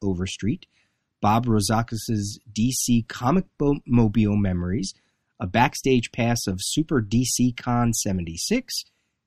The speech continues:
and histories of the comic reader, Foom, The Amazing World of D C Comics, Charlton Bullseye, Fawcett Collectors of America, et cetera, et cetera, et cetera.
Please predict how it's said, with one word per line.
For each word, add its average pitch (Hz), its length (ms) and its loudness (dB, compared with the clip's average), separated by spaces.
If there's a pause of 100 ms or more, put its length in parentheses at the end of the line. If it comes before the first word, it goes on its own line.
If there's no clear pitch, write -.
(200)
and 98 220 0
histories 147 440 0
of 92 100 -4
the 101 80 -2
comic 160 420 0
reader, 202 540 0 (240)
Foom, 185 360 4 (120)
The 107 160 2
Amazing 143 400 2
World 139 240 -2
of 113 120 -2
D 123 140 0
C 120 180 0
Comics, 165 500 -4 (200)
Charlton 123 540 0
Bullseye, 151 800 0 (500)
Fawcett 143 420 0
Collectors 147 480 -2
of 131 120 0
America, 127 640 0
et 110 160 -8
cetera, 101 340 0
et 92 140 -12
cetera, 82 380 -8 (100)
et 98 140 -20
cetera. - 420 -18